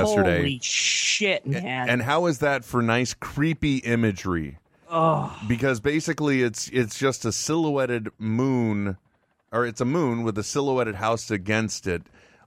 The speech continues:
Speaker 1: uh, but it looks like it's on a cliff, and it, they actually form, like, the face of a walrus out of the building, and to,
Speaker 2: Yes.
Speaker 1: it's just, uh, you guys gotta see it. If you, you go to that, at that Kevin Smith's Twitter feed if you haven't seen it yet, that's an easy place to see it.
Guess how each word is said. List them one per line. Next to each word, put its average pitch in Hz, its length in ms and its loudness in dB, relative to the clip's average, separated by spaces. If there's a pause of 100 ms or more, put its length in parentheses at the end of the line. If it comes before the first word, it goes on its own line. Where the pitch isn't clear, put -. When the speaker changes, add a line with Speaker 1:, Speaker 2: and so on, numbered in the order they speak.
Speaker 1:
uh, 104 140 2
but 107 220 -2
it 107 80 -6
looks 117 180 -2
like 123 160 2
it's 113 160 -4
on 117 160 4
a 104 60 2
cliff, 110 520 -2
and 117 200 0
it, 113 160 -8
they 113 120 2
actually 123 420 0
form, 117 460 0
like, 98 220 2
the 95 100 -4
face 113 460 -2
of 98 120 -2
a 95 60 6
walrus 98 600 2
out 92 120 4
of 90 120 -2
the 87 80 -6
building, 104 680 2
and 90 200 -2
to, 113 160 -2
Speaker 2:
Yes. 139 220 2
Speaker 1:
it's 127 40 -2
just, - 340 2 (320)
uh, 139 60 0
you 147 300 0
guys 175 200 0
gotta 123 220 0
see 95 220 -2
it. 82 80 -2
If - 120 -8
you, 131 140 2
you 120 260 -2
go 120 220 -4
to 98 420 -4 (280)
that, 110 300 0
at 131 240 -2
that 120 240 0
Kevin 107 260 0
Smith's 98 280 -2
Twitter 92 240 0
feed 87 180 -2
if 80 100 -6
you 90 60 0
haven't 85 240 2
seen 85 180 0
it 65 80 -4
yet, 78 160 -6
that's 85 200 -2
an 90 80 0
easy 87 180 -2
place 90 240 0
to - 80 -6
see 92 160 0
it. 82 80 0